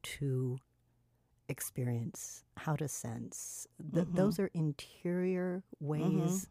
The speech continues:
Speaker 1: of,
Speaker 2: Mm-hmm.
Speaker 1: of experiencing the body
Speaker 2: Mm-hmm.
Speaker 1: that I think are, need to be equally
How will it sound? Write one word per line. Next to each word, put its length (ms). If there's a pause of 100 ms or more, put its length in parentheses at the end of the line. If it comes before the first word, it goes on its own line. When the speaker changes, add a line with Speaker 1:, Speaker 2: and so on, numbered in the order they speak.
Speaker 1:
of, 160
Speaker 2:
Mm-hmm. 180 (1000)
Speaker 1:
of 360 (260)
experiencing 800
the 80
body 480
Speaker 2:
Mm-hmm. 260 (440)
Speaker 1:
that 480 (1120)
I 120
think 520 (260)
are, 320 (340)
need 340
to 120
be 240
equally 800